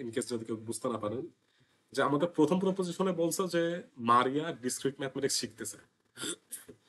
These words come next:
আর সেকেন্ড প্রপোজিশনে বলছে যে মারিয়া একটা ভালো জব পাবে। So, ultimately এই দুইটাকে আমরা যখন কন্ডিশনাল দিয়ে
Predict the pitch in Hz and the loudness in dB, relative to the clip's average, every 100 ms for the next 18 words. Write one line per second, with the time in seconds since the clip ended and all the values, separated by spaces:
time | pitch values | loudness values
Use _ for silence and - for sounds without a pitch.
0 | - - _ - - 123 - 143 151 156 | -20 -20 _ -20 -8 0 6 6 6 4
1 | 156 143 147 151 135 135 185 143 139 180 | 2 4 4 4 2 2 0 0 -2 -4
2 | - _ _ _ _ _ - _ 196 107 | -12 _ _ _ _ _ -20 _ -4 2
3 | 107 120 127 - 123 107 113 107 98 - | 4 4 0 0 -2 0 -2 0 -4 -4
4 | 90 - _ _ _ _ - _ _ - | -10 -12 _ _ _ _ -20 _ _ -4
5 | 120 120 151 165 175 151 143 151 151 135 | -2 0 2 2 2 0 0 0 0 0
6 | 139 135 131 131 127 113 - - _ 120 | 2 2 2 0 0 -2 -8 -18 _ 0
7 | 123 131 147 143 135 127 | 2 4 4 2 4 2